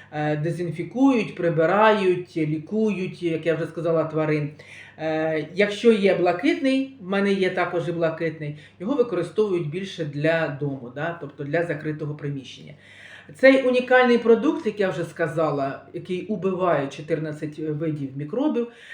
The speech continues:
е, любі стафілококи, коки, стрептококи, да? Е, відповідно, ваночками із, на основі цього баню лікують грибки ніг. Тобто про баню можна говорити годинами,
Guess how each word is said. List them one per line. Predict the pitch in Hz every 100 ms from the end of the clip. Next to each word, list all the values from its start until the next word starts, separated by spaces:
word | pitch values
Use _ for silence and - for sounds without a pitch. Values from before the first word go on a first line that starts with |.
| - -
е, | 160 - - -
любі | 156 214 185 170 139 139 - _
стафілококи, | - 175 175 170 165 233 285 294 233 226 226 -
коки, | 214 254 254 240 214 208
стрептококи, | - - 220 233 220 208 202 196 175
да? | 165 208 240 - - - - -
Е, | 160
відповідно, | 160 - 208 226 202 196 190 196 175 170 160
ваночками | 214 214 180 175 - 175 175 170 165 160 170
із, | 165 156 151
на | 170 170
основі | 170 180 165 175
цього | 151 165
баню | 185 226 214 165
лікують | 156 151 170 156
грибки | 139 156 151 - 156
ніг. | 147 185 254 247 - - - _ -
Тобто | 214 208 202
про | - 185
баню | 156 220 277 247 185
можна | 175 156 160
говорити | 156 156 151 160 190 180 - -
годинами, | - 151 180 143 151 139 123 113 101